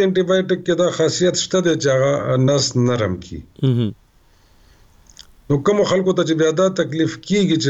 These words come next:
Speaker 1: نس ورسره نرمیږي، لکه عموماً دا د امواکسل،
Speaker 2: مهم.
Speaker 1: آه، چې کوم فیملی ده، مایکرولایډز دی کې دا چلونه وي.
Speaker 2: مهم.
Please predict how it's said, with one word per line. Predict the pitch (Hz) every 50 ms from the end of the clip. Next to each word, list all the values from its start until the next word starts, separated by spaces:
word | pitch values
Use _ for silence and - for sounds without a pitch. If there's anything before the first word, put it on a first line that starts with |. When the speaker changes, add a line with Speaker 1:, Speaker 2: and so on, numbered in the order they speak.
| 135 143
Speaker 1:
نس | 165 156 - 147
ورسره | 139 120 107 131 131 131
نرمیږي، | 127 131 127 127 139 143 139 135 135 139
لکه | 135 135 131 131 143
عموماً | 139 143 147 151 165 165 160 156
دا | 151 151 151
د | 147 147
امواکسل، | 147 143 143 135 139 139 135 131 - - - 175 170 160 156 - - - - _ _ _ -
Speaker 2:
مهم. | 156 127 120 120 107 98 123
Speaker 1:
آه، | 123 123
چې | 120 113 120 139 123 -
کوم | 143 135 135 131 - -
فیملی | - 151 160 165 151 135 127
ده، | 113 117 113 113 110 117
مایکرولایډز | 120 117 117 113 117 123 127 127 135 135 127 123 123 123
دی | 156 165 117
کې | 110 123 120 117
دا | 113
چلونه | 107 - 113 113 107 113 113
وي. | 113 117 147 160 160 160 - -
Speaker 2:
مهم. | 156 123 120 127 113